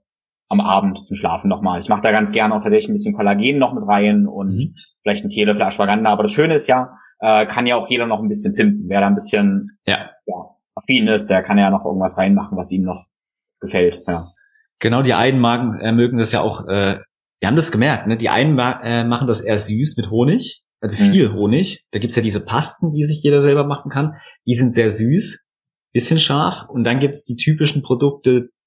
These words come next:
Speaker 2: die Pulverprodukte, die sind sehr scharf, weil da nur Gewürze drin sind. Und da haben wir gesagt, na gut, jetzt müssen wir natürlich irgendwie dann einen Mittelweg finden. Das heißt, wir sind in der Mitte relativ ausgeglichen, äh, haben keine große Süße drin,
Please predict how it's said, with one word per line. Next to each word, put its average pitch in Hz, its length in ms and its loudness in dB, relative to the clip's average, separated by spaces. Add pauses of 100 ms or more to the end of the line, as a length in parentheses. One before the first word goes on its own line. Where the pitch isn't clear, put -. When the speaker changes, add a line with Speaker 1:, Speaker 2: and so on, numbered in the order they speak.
(100)
Speaker 2:
die 101 100 -4
Pulverprodukte, 123 880 2 (360)
die 113 60 2
sind 113 160 4
sehr 104 240 2
scharf, 120 440 -2
weil 107 100 0
da 101 80 4
nur 113 160 2
Gewürze 117 440 2
drin 98 180 2
sind. 85 280 -4 (760)
Und 107 180 2
da 107 80 2
haben 113 100 0
wir 113 60 4
gesagt, 107 300 0
na 101 80 2
gut, 123 160 -2
jetzt 113 160 0
müssen 120 180 -2
wir 110 40 0
natürlich 110 480 0
irgendwie 110 680 2
dann 101 140 0
einen 104 80 0
Mittelweg 143 420 2
finden. 143 440 -2
Das 117 140 0
heißt, 123 240 -2
wir 117 80 2
sind 120 380 0
in 113 140 -2
der 107 100 2
Mitte 147 580 2 (320)
relativ 123 400 -2
ausgeglichen, 107 1000 -2
äh, 104 340 0 (460)
haben 107 160 -2
keine 110 280 0
große 135 380 0
Süße 151 400 0
drin, 151 440 0